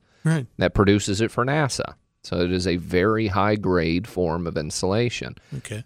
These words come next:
Speaker 2: Now, we carry a bunch of the lower grades. Um, we use those for different applications. Customer wants a hot water, or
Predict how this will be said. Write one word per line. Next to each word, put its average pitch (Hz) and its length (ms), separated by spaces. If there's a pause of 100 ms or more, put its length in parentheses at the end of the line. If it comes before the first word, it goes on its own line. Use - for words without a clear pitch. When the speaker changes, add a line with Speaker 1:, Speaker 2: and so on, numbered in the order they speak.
Speaker 2:
Now, 92 160
we 98 140
carry 165 380
a 131 40
bunch 120 280
of 135 80
the 139 60
lower 120 300
grades. 95 680 (100)
Um, 87 460
we 107 120
use 110 220
those 117 180
for - 140
different 107 300
applications. 107 880 (1200)
Customer 113 360
wants 107 280
a 90 120
hot 95 260
water, 101 380
or 101 100